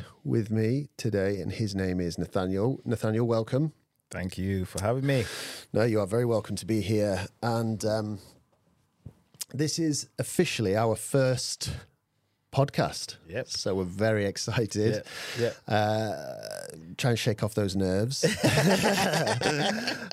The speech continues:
Speaker 1: Uh, but, but we're here. We've made it.
Speaker 2: Yep,
Speaker 1: And,
Speaker 2: yep,
Speaker 1: uh,
Speaker 2: yep,
Speaker 1: and
Speaker 2: yep,
Speaker 1: I'm
Speaker 2: yep.
Speaker 1: so pleased you're here for the first one.
Speaker 2: Ah, thank you.
Speaker 1: No.
Speaker 2: Thank you, Mike, so much.
Speaker 1: No, it's great. Um, so the purpose of this first video,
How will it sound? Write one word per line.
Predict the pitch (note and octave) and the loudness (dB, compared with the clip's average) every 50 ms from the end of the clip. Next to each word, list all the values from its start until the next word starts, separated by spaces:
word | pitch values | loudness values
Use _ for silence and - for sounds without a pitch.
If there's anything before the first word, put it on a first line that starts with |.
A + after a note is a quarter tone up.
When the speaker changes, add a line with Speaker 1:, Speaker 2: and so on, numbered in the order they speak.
| - - | -4 0
Speaker 1:
Uh, | - A2+ A#2 A#2+ B2 A#2+ A#2 A#2+ A#2+ B2 - - C#3+ C3+ | 2 2 4 4 2 2 0 0 -2 -2 -4 -4 -2 2
but, | C#3 C3+ C3+ B2 - C#3+ C3 B2 | 2 2 2 2 -2 -4 0 0
but | C3+ B2+ | 2 2
we're | B2 C#3 C3+ | 4 2 4
here. | C3+ C#3+ D#3 E3+ E3+ G2+ | 4 4 4 4 4 4
We've | G2 A2+ A2+ G#2+ | 2 0 0 2
made | B2+ C#3+ D3+ D3+ C3+ | 4 4 4 4 4
it. | A#2 F#2+ E2+ D#2+ _ - - | 2 0 0 -2 _ -2 0
Speaker 2:
Yep, | G#2 | 2
Speaker 1:
And, | A#2 C3 C#3 G2+ F#2 - | 4 4 4 4 2 2
Speaker 2:
yep, | G2 G2 | 2 2
Speaker 1:
uh, | F#2+ F#2+ F#2+ G2 F#2+ F#2+ F#2 E2+ | 4 4 4 2 2 2 0 0
Speaker 2:
yep, | B2+ B2 | -2 -2
Speaker 1:
and | G#2+ G2 | 0 0
Speaker 2:
yep, | F#2+ G2 | 0 0
Speaker 1:
I'm | F#2 | 0
Speaker 2:
yep. | - - | 0 0
Speaker 1:
so | C3 A#2 G2 | -2 -2 -2
pleased | - A#2 A2 G2 F2+ | 0 0 0 0 0
you're | F#2+ F#2 | -2 -2
here | G#2 F#2+ | -2 -2
for | - F2 | -4 -4
the | F2 | -2
first | - G2 F2+ - - | 0 -2 -2 0 -2
one. | E2+ E2 E2 E2+ E2 G2 | -2 -2 -2 -2 -4 -2
Speaker 2:
Ah, | G2+ G2+ G2 F#2+ | -4 -2 -2 -4
thank | - - G2+ G2+ F#2+ - | -2 -2 -4 -4 -4 -6
you. | G2 F#2+ F#2+ E2 - - | -6 -6 -6 -6 -6 -4
Speaker 1:
No. | G#2 F#2 F2+ | -2 0 0
Speaker 2:
Thank | F2 E2+ - - | 0 -2 -4 -6
you, | F#2+ F#2 | -10 -10
Mike, | F#2+ F#2 F#2 D#2+ - - | -8 -8 -8 -10 -12 -14
so | - - - G2+ G2 | -12 -10 -6 -6 -6
much. | F#2+ F#2+ F#2 - - - - _ _ _ - | -6 -6 -8 -12 -14 -20 -20 _ _ _ -6
Speaker 1:
No, | B2 G2+ F2 E2+ E2 D2+ C#2+ D2 - - | -4 -2 -2 0 -2 -2 -4 -6 -12 -12
it's | - - - | -12 -12 -12
great. | - - - E2 D#2+ D#2 D2 - _ - - | -6 -4 -2 -2 -2 -2 -4 -6 _ -4 -2
Um, | G#2 G#2 G#2 G#2 G#2 G#2 G2+ G#2 G2+ G#2 G#2+ - | 0 0 2 2 2 0 0 0 -2 -4 -4 -4
so | - - - F3 D#3 B2+ G2+ F#2 - _ _ _ _ _ _ _ - | -4 -2 0 0 0 0 -4 -4 -8 _ _ _ _ _ _ _ -4
the | C#3 C3+ C#3 C#3 C#3 C3+ C3+ C3+ C3+ | 0 2 4 4 4 4 4 2 0
purpose | - - E3 F3+ E3 E3 D3 | 0 2 2 2 2 4 2
of | C#3+ C3 | 2 2
this | C3 B2 - - - - - | 2 0 -2 -4 -8 -10 -8
first | - - B2+ B2+ A#2+ - | -2 0 0 0 0 -2
video, | G#2+ F#2+ G2 G2+ A2 A#2+ B2 B2+ | -2 0 0 2 2 2 2 0